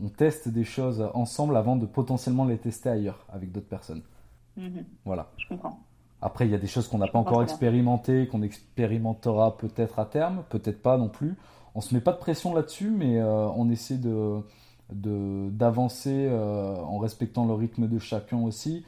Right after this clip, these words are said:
Speaker 1: parce que, euh, faut dire que la société, euh, nous, nous impose quand même un certain nombre de barrières depuis, euh, depuis la, la tendre enfance jusqu'à l'âge adulte, à plein de niveaux différents. Donc, euh, faut aussi le temps de faire tomber ces barrières, et cetera, d'apprendre à se connaître soi-même, d'apprendre à connaître l'autre,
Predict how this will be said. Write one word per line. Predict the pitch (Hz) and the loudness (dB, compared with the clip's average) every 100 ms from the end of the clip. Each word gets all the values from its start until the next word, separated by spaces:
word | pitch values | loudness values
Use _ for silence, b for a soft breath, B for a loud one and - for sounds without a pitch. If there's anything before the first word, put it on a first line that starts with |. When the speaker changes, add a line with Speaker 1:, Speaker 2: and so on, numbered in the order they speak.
| b b b | b b b
Speaker 1:
parce | 101 - | -8 -6
que, | 117 | -2
euh, | 107 107 101 98 | 0 2 0 -2
faut | 92 113 | -4 -4
dire | 113 - | -4 -2
que | |
la | 107 | -4
société, | 95 - 110 123 113 135 127 123 | -4 -6 -6 -4 -4 -2 0 0
euh, | 90 95 | -2 -2
nous, | 98 101 | -2 -2
nous | 101 101 | -4 -4
impose | 107 110 123 | -6 -4 -6
quand | - | -4
même | 107 | -4
un | 101 | -4
certain | - - 113 | -6 -4 0
nombre | 117 120 | 2 2
de | 104 | 2
barrières | 98 117 123 131 | 4 4 4 2
depuis, | 101 95 107 104 | -2 -6 -2 0
euh, | 101 - b b b | -2 -6 b b b
depuis | 87 90 - 110 | -10 -10 -4 0
la, | 101 95 | 2 2
la | 98 | 0
tendre | - 113 110 | 0 2 2
enfance | 113 - 127 110 | 0 0 0 0
jusqu'à | 98 110 | -2 -2
l'âge | 104 107 | 0 2
adulte, | 117 127 131 - b b b | 2 2 0 -4 b b b
à | |
plein | - 139 156 180 | -2 4 6 6
de | 175 | 4
niveaux | 156 151 | 4 4
différents. | 143 - 135 160 202 b b b 113 | 4 2 2 2 0 b b b -2
Donc, | 113 110 123 | -2 0 0
euh, | 110 107 107 104 | 2 2 0 -2
faut | - 117 | -4 -6
aussi | 110 123 | -2 2
le | 120 | 2
temps | 117 139 | 2 2
de | 123 | 0
faire | 110 104 | -2 -2
tomber | 117 113 | 0 0
ces | - | -2
barrières, | 113 101 117 117 | 0 2 2 0
et | 107 | -4
cetera, | - 113 110 135 | -8 0 4 4
d'apprendre | 120 110 107 98 | 4 -2 -2 -4
à | |
se | 92 - | -4 -2
connaître | 113 110 | 0 0
soi-même, | - 107 120 143 120 | -2 0 0 0 -2
d'apprendre | 92 - 104 | -4 -2 -2
à | |
connaître | 95 117 113 107 - | -2 -2 -2 -2 -4
l'autre, | 98 120 160 - | -2 0 -2 -6